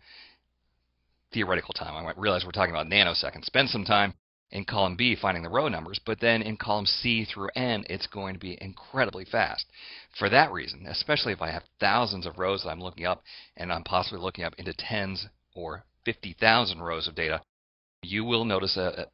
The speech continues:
a, an improvement using index and match over V lookup. You might, of course, wanna hide this column. I'll right-click and choose hide.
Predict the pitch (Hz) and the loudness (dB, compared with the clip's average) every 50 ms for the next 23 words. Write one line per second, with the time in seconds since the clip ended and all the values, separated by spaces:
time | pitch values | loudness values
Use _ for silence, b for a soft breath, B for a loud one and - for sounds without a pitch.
0 | _ _ - 95 90 85 - - - 190 220 - 87 78 82 - _ _ _ - | _ _ -6 -4 -4 -6 -6 -6 -6 -6 -6 -6 -6 -8 -10 -10 _ _ _ -20
1 | - - 92 101 95 98 92 - - 101 101 98 101 104 101 - - 95 82 76 | -12 -8 -4 -2 -2 -2 -2 -2 -2 -4 -2 0 0 0 0 -2 -4 -6 -6 -6
2 | 73 76 78 - - - 80 85 80 78 85 82 90 85 87 95 92 - - - | -6 -6 -6 -6 -8 -8 -8 -10 -10 -10 -10 -10 -8 -6 -6 -6 -6 -6 -8 -14
3 | - _ _ _ _ _ _ _ _ _ _ _ _ _ _ B B B 110 117 | -14 _ _ _ _ _ _ _ _ _ _ _ _ _ _ B B B 0 2
4 | 113 107 104 - - - - 110 98 - - 90 76 71 - - 92 92 92 90 | 2 2 0 -4 -6 -4 0 0 0 0 0 -4 -6 -4 0 4 4 4 4 2
5 | 82 - - 90 82 85 80 80 78 76 78 80 80 - - 85 82 - - - | 0 -2 -2 0 0 0 0 -2 -2 -2 -2 -4 -4 -4 -6 -6 -6 -6 -8 -12
6 | 67 78 - - - 80 - - 92 92 87 80 76 - | -10 -10 -10 -10 -8 -8 -6 -2 0 0 2 2 0 -2